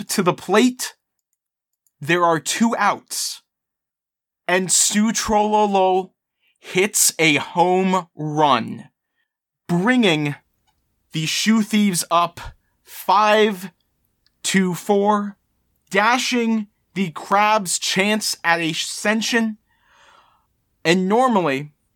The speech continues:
we would think this is the end of the season. Yes, while a shame inning will continue until three outs are reached,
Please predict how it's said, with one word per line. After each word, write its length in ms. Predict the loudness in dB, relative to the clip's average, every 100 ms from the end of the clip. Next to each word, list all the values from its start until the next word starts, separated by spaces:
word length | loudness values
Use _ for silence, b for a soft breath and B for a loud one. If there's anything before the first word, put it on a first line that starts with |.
| _ -12
we 260 | -2 0
would 240 | 2 0 -2
think 380 | 0 0 0 -2
this 280 | 0 0
is 160 | 0 -2
the 200 | -4 -4
end 500 | 0 2 2 -2 -6 -10 -2
of 180 | -2 0
the 80 |
season. 580 | -2 -2 -4 -4 -4 -8 -14 -8
Yes, 640 | 0 0 2 0 -2 -6 _ _ _ _ _
while 600 | -6 0 2 2 0 0
a 160 | 0 0
shame 460 | 0 0 0 0
inning 400 | 0 0 2 2
will 200 | 2 0
continue 680 | 2 -2 -2 0 2 2 2
until 400 | 0 -2 0 0
three 340 | -2 -4 -4 0
outs 300 | 2 0 0
are 180 | 0
reached, 540 | 0 -2 -2 -2 -6